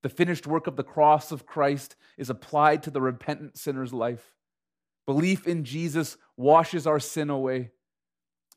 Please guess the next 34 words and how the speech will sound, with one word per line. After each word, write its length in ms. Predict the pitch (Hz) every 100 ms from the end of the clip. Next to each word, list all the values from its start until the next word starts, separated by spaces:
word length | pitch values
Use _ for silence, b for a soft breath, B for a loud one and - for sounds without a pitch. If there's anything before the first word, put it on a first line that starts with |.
| -
Taking 320 | 170 165 160
a 60 |
quick 380 | 139 - 175 123
bath 500 | 131 139 165 165 _
cannot 460 | - 170 185 196 -
take 340 | 175 160 - _
anyone's 720 | 156 175 165 123 104 98 - _ _ -
sins 420 | - 113 104 -
away. 340 | 113 107 104 104 _ _ _ _ _ _ _ _ _ _ _
But 120 | 135
baptism 640 | 123 185 - 226 170 180 180
is 80 | 151
a 80 |
picture 540 | - 180 175 - 165 156 B B
of 120 | 143
a 100 | 139
personal 680 | 131 - 180 165 185 196 190
spiritual 760 | - - 170 165 170 - 180
reality 560 | 170 170 143 123 131 139
that 100 | 135
has 140 | 131
already 400 | 131 147 156 170
happened 400 | 151 139 156 151
in 60 | 143
a 20 |
person's 480 | 135 147 147 151 127
life 300 | 123 117 117 _ b b
the 60 | 120
very 300 | 113 147 151
moment 320 | 139 135 135
they 80 | 120
became 320 | 120 - 123
a 60 | 113
Christian. 480 | - 113 - 104